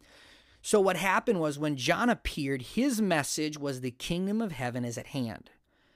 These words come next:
When Jesus arrives, he picks up the same message, "The kingdom of heaven is at hand." Both of them say to repent and turn, "The kingdom of heaven is at hand."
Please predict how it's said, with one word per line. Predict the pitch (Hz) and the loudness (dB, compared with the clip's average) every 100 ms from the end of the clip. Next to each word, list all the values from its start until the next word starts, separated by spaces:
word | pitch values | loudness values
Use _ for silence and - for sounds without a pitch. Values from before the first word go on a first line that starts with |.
| _ _ | _ _
When | - 127 | -4 -2
Jesus | 120 151 254 247 233 - | 0 0 2 2 0 0
arrives, | 127 120 120 131 - | 0 0 0 -4 -6
he | 120 | -6
picks | - 185 - | -6 -4 -4
up | 175 | -6
the | 135 | -6
same | - - 180 165 139 | -4 -2 -2 -2 -4
message, | 151 208 - 104 - - | -4 -4 -4 -6 -10 -12
"The | 143 | -14
kingdom | - - 123 135 180 | -12 -8 -6 -6 -6
of | 190 | -8
heaven | - 98 123 | -8 -8 -6
is | 123 131 | -6 -8
at | |
hand." | 139 156 120 - _ _ _ _ 135 | -6 -6 -6 -12 _ _ _ _ 4
Both | 156 185 | 6 8
of | 226 180 | 6 4
them | 151 | 2
say | 131 160 139 | 0 0 0
to | 120 | 0
repent | 113 117 - 160 190 - | -2 -2 0 0 -2 -6
and | 139 113 | -10 -8
turn, | - 262 233 160 147 - - _ | 0 4 4 2 -2 -8 -20 _
"The | 135 | -6
kingdom | 123 170 165 160 | -2 -2 -2 -2
of | 147 113 | -4 -6
heaven | 117 113 113 - | -8 -6 -10 -12
is | - 123 | -14 -12
at | 110 | -12
hand." | - 104 107 - | -10 -10 -12 -16